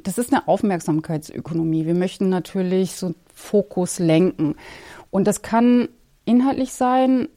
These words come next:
es kann aber auch tatsächlich mal den gestalterischen Aspekt eines Buches herausheben, wobei wir als Theorieladen tatsächlich eigentlich dann doch häufiger vom Inhalt her kommen, würde ich mal sagen. Es gibt im Theoriebereich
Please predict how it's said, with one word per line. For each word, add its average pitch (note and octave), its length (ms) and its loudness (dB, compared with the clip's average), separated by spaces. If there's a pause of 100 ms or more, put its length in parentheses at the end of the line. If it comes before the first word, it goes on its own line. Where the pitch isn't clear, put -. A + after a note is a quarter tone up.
(120)
es - 220 -6
kann A3+ 220 0
aber G#3+ 280 0
auch G3+ 260 2
tatsächlich G3 580 -6
mal F#3+ 600 -2
den F#3+ 380 -2
gestalterischen G3 640 0
Aspekt - 300 -6
eines F#3 180 -4
Buches G3 380 -6
herausheben, G3 680 -2
wobei F#3 480 0
wir A3 180 2
als G3 160 -2
Theorieladen G3 680 -2
tatsächlich F3 520 -6
eigentlich E3+ 360 -4 (420)
dann E3+ 200 0 (260)
doch G#3 360 -2 (720)
häufiger G#3 420 2
vom E3+ 160 -6
Inhalt D3 380 -10
her D#3 140 -14
kommen, D3+ 340 -12
würde F3 340 -2
ich - 260 -12
mal D3 180 -6
sagen. C#3+ 340 -12 (480)
Es - 180 -14
gibt - 220 -10
im G#3+ 140 -6
Theoriebereich G#3+ 920 -8